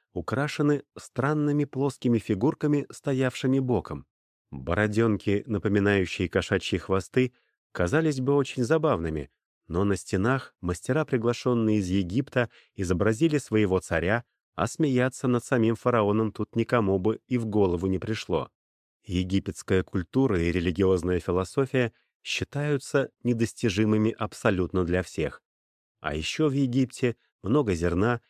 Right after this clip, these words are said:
и мелкие царьки Ближнего Востока каждый год занимались одним и тем же. Они вымаливали хотя бы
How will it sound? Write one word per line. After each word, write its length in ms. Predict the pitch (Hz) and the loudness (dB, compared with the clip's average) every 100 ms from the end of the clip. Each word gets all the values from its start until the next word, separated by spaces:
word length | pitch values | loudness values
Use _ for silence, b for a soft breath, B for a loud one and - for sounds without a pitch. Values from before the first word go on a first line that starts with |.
| _ _ | _ _
и 100 | 87 | 0
мелкие 480 | 85 156 - - 139 | 2 2 0 -4 -2
царьки 400 | - 120 - 127 | -2 -4 -2 -2
Ближнего 480 | 110 120 98 101 | 2 0 2 0
Востока 640 | 87 90 - - 135 - 120 - _ _ | 2 0 0 0 0 -2 -6 -8 _ _
каждый 440 | - 139 147 135 127 | -2 0 0 -2 0
год 260 | 107 131 | 2 2
занимались 640 | 107 110 101 104 107 98 | 2 2 4 4 2 0
одним 340 | 104 95 101 113 | -2 0 0 0
и 60 | |
тем 280 | 127 123 87 | 0 0 0
же. 220 | 78 71 - _ _ | -2 -8 -10 _ _
Они 500 | - 85 113 151 - - | -10 -4 -2 -2 -4 -6
вымаливали 720 | 98 113 113 143 135 123 127 | 0 2 2 2 0 0 0
хотя 360 | - 120 - 123 | 0 -2 0 0
бы 220 | 127 | 0